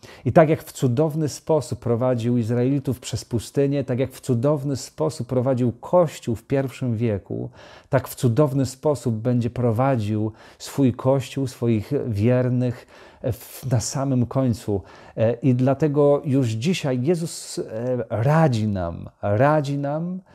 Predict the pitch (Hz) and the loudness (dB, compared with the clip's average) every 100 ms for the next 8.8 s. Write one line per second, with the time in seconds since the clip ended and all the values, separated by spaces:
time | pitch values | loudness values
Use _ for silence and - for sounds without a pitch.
0 | - - _ 123 123 123 - 131 127 127 | -20 -20 _ 2 4 2 2 2 2 2
1 | 104 113 147 - 139 135 - 127 98 98 | 2 2 0 -4 -4 -4 -2 -2 -2 -2
2 | 98 104 104 113 110 98 90 101 101 95 | 0 0 2 2 2 0 -2 -4 -4 0
3 | 120 - 101 95 90 - 92 87 - 120 | 0 0 -2 -2 -6 -8 -8 -6 -4 0
4 | 117 113 123 131 123 127 123 120 107 107 | 0 2 0 0 -2 -4 -4 -4 -2 -2
5 | 107 104 98 - 98 92 90 101 90 98 | -2 -2 -4 -4 -4 -4 -2 -2 -2 2
6 | 127 127 143 147 - - - 110 113 104 | 2 2 -2 -8 -10 -16 -6 -2 0 0
7 | 117 104 104 - 95 87 92 87 92 92 | -2 -2 -4 -6 -8 -6 -4 -4 -4 -4
8 | 92 95 101 120 117 123 139 | -4 -2 2 4 4 0 -2